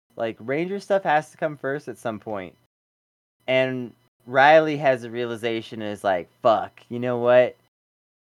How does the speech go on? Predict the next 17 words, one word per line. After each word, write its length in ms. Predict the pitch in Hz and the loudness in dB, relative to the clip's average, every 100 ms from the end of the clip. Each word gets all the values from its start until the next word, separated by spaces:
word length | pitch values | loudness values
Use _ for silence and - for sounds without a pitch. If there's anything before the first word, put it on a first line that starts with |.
| _ - | _ -2
You're 220 | 139 131 | 0 4
right," 400 | 123 117 104 - | 6 8 8 4
and 200 | 110 120 | 0 -2
explains 680 | 110 - - 151 151 156 131 | -6 -8 0 2 2 -2 2
why 300 | 127 131 135 | 8 10 10
he's 140 | 139 | 6
been 140 | 120 120 | -4 -4
being 240 | 127 127 | -4 -4
so 160 | 123 117 | -2 -4
toxic, 640 | 143 127 127 - 135 123 | 2 4 4 2 -6 -4
which 200 | 113 - | -8 -8
is 120 | 110 | -8
that 220 | - 107 110 | 0 0 2
basically 520 | 120 135 127 131 131 | -2 -2 -6 -4 -4
he 100 | 135 | -4
was 160 | 139 127 | -6 0
jealous. 560 | 156 185 131 95 - | 4 6 4 2 -6